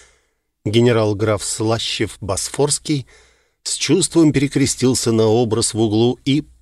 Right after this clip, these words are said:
подполковник Емец последовал его примеру. «Обереги, Богородица, матушку нашу! Выяснена ли личность бомбиста?»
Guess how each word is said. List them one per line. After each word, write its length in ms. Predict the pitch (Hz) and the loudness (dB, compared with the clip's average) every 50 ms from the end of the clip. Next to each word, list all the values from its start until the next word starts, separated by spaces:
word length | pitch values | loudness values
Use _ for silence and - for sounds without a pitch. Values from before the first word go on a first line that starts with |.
| _ | _
подполковник 880 | - 113 - - _ - 92 90 85 - - 90 78 67 65 60 67 71 | -2 -2 -2 -4 _ -4 -4 -4 -6 -6 -6 -4 -4 -4 -4 -8 -10 -10
Емец 680 | - 80 76 78 78 87 117 165 170 - - - - - _ _ _ _ | -10 -8 -6 -4 -4 -2 -2 -2 -2 -4 -6 -8 -8 -10 _ _ _ _
последовал 640 | - 120 - - - - 60 76 71 67 78 101 123 | -2 -2 -2 -2 -4 -4 -4 -4 -4 -4 -4 -4 -4
его 300 | 117 92 78 60 71 76 | -4 -6 -6 -6 -8 -8
примеру. 580 | - - - 78 76 - - - - - - _ _ _ _ _ _ _ _ _ _ _ _ _ _ _ _ _ _ | -8 -8 -8 -8 -8 -8 -10 -12 -16 -18 -20 _ _ _ _ _ _ _ _ _ _ _ _ _ _ _ _ _ _
«Обереги, 480 | - 117 113 117 131 131 117 98 151 175 | 2 2 4 4 4 2 2 0 -2 -2
Богородица, 640 | 143 139 117 101 107 101 98 101 95 95 - - 107 | 0 0 2 2 2 2 0 -2 -4 -8 -6 -6 -4
матушку 460 | 92 92 95 - - - - - 76 | -4 -4 -6 -6 -6 -8 -6 -6 -6
нашу! 480 | 73 69 - - - - - - - - _ _ _ _ _ _ _ _ - | -6 -6 -6 -6 -8 -8 -8 -10 -14 -18 _ _ _ _ _ _ _ _ 0
Выяснена 640 | 139 135 117 139 185 185 143 - 135 131 135 135 | 2 4 4 4 4 2 0 0 2 4 4 4
ли 180 | 135 127 131 135 | 4 4 4 4
личность 460 | 131 131 131 113 - 120 120 113 90 | 4 4 2 2 2 2 2 2 2
бомбиста?» 600 | 113 123 117 110 123 139 131 - - 151 147 131 | 2 2 2 2 0 0 0 2 2 0 0 0